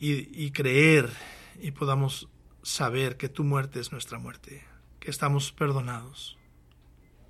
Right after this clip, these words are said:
Oramos por otros que están cansados bajo el, la carga pesada de la ley, que puedan ver que tú lo has hecho todo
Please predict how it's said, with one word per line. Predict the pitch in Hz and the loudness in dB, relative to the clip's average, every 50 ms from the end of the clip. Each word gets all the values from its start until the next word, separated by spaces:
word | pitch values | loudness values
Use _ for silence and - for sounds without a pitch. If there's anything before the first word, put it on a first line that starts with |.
| - - - - - - - - - - - - - - - - - - - - - | -20 -20 -20 -20 -20 -20 -20 -20 -20 -20 -20 -20 -20 -20 -20 -20 -20 -20 -20 -20 -4
Oramos | - 143 139 135 139 151 160 151 | 0 4 4 6 6 4 2 0
por | - - 156 | 2 2 2
otros | 147 147 147 - 151 139 - | 2 2 2 -2 -4 -4 -4
que | - | -4
están | 147 139 - 156 151 | -4 0 0 0 0
cansados | 143 - 156 147 143 139 - 151 151 139 139 131 135 | 2 2 2 2 2 2 4 4 4 4 2 0 0
bajo | - 143 139 139 - 147 | 0 -2 -2 0 2 0
el, | 135 135 131 120 120 135 156 | 2 2 0 -4 -4 -2 0
la | 147 143 139 131 123 131 - - - - - - - - - - | 2 4 4 2 2 -2 -8 -18 -20 -20 -20 -20 -20 -20 -20 -4
carga | - 160 151 156 151 156 151 151 | 0 2 4 4 6 4 4 4
pesada | - 147 - - 156 147 143 139 135 | 2 -2 2 2 2 4 4 2 2
de | 135 139 135 | 2 0 2
la | 131 127 | 2 2
ley, | 127 123 123 127 123 117 117 127 - - - - - - - - - - - - - - - - | 2 0 0 0 -2 -2 -4 -10 -14 -20 -20 -20 -20 -20 -20 -20 -20 -20 -20 -20 -20 -20 -20 -8
que | - 151 | -6 -4
puedan | 139 156 160 160 165 160 | 0 4 4 6 6 8
ver | 156 156 151 | 8 6 6
que | 147 - 143 | 6 0 -2
tú | 139 - 180 | 0 0 2
lo | 175 165 | 4 4
has | 165 151 - | 2 2 0
hecho | 165 143 - 165 - | -2 -2 -2 -6 -4
todo | - 135 123 123 123 117 | -4 -8 -8 -8 -10 -14